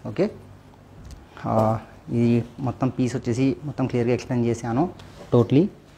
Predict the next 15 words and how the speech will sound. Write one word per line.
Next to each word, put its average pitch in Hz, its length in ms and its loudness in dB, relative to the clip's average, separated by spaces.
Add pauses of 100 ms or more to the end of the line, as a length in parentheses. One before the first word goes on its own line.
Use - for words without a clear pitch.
(280)
యా, 107 60 0 (3750)
ఇంకొకటి 151 340 4
వచ్చేసి 147 380 2
ఒక 147 80 2 (100)
నెక్లెస్ 160 240 2
తీసుకొచ్చానండి. 139 720 2 (480)
ఈ 123 60 0
నెక్లెస్, 117 400 0 (760)
ఈ 143 40 10 (120)
నెక్లెస్ 190 320 4
వచ్చేసి 165 340 2
మీకు 156 140 4 (100)
totally 151 340 6 (460)
కుందన్ 175 320 8
with 180 120 6